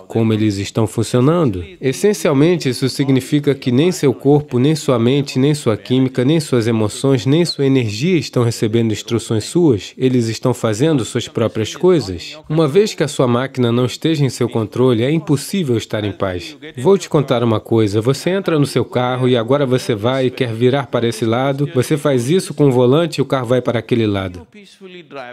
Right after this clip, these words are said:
Você pode dirigir em paz este carro? Pode? Não. A ansiedade é natural, não é? Isso é o que aconteceu com seu veículo.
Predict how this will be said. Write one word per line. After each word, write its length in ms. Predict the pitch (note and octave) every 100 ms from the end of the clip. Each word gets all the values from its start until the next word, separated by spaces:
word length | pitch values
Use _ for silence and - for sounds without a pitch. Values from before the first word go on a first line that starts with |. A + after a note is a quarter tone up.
| A#2 A2+ _ G#2
Você 240 | B2+ D3 D#3+
pode 300 | F#3+ G3+ D3+
dirigir 520 | C3 B2 A2+ G2 A#2+
em 100 | A2+
paz 400 | G#2 C3 D#3+ G#2+
este 260 | G2+ - G2+
carro? 460 | - D3+ D3+ G2+ E2 - _ -
Pode? 460 | D#3 F#3+ G2 E2 - -
Não. 340 | E3+ A3 C3+ - -
A 100 | -
ansiedade 640 | D3 D3 D3 B2 G3 C#3+
é 20 | B2
natural, 540 | A#2 - A#2+ D3 D#3+
não 240 | A2+ A2
é? 180 | D3+ D#3 _ _ -
Isso 300 | F#3+ - C#3
é 20 |
o 60 |
que 120 | - A#2+
aconteceu 540 | - A#2+ A2 - A2+
com 140 | A2
seu 180 | - A2+
veículo. 600 | G2+ A#2 E3 E3 G#2 F2